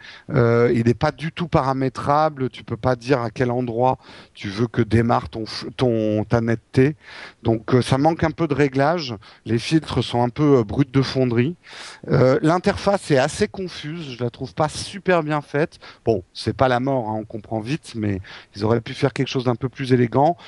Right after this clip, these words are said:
C'est pas hyper joli non plus. Euh, <clears throat> et,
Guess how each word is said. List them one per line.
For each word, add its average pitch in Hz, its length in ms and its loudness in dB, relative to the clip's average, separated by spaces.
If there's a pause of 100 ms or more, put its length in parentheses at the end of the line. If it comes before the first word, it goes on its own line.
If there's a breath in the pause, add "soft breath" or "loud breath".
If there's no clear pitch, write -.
(120 loud breath)
C'est - 180 -4
pas 127 220 0
hyper 165 380 2
joli 135 340 0
non 127 160 2
plus. 135 380 -2 (540 loud breath)
Euh, 135 480 2 (140)
<clears throat> - 1080 -4
et, 208 440 6